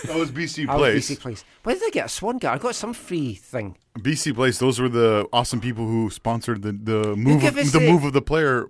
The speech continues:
Speaker 1: entrance move.
Speaker 2: Who gave us the indigestion tablets?
Speaker 1: <laughs>
Speaker 2: Was that a Swan Guard?
Speaker 1: That might have been Swan Guard.
Speaker 2: Mm.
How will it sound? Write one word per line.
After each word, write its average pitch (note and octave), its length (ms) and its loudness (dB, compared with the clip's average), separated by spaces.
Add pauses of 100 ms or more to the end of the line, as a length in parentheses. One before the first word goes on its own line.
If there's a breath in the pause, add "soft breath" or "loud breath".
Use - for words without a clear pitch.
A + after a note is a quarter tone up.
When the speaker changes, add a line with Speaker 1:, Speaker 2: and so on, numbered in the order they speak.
Speaker 1:
entrance A2 420 0
move. G2+ 260 -2
Speaker 2:
Who G#3 120 -2
gave C4+ 180 0
us B3 140 -4
the F3+ 340 2
indigestion C#3+ 960 -6 (100)
tablets? - 640 -10 (480)
Speaker 1:
<laughs> - 540 -6
Speaker 2:
Was C#3+ 100 -8
that G3 180 0
a - 20 -4
Swan A3+ 360 -4
Guard? A#3+ 340 -8 (100)
Speaker 1:
That A#2+ 120 -2
might B2 160 -2
have G2 60 -8
been G2 120 -10
Swan F#2+ 240 -10
Guard. D#3+ 140 -4
Speaker 2:
Mm. B2 260 -4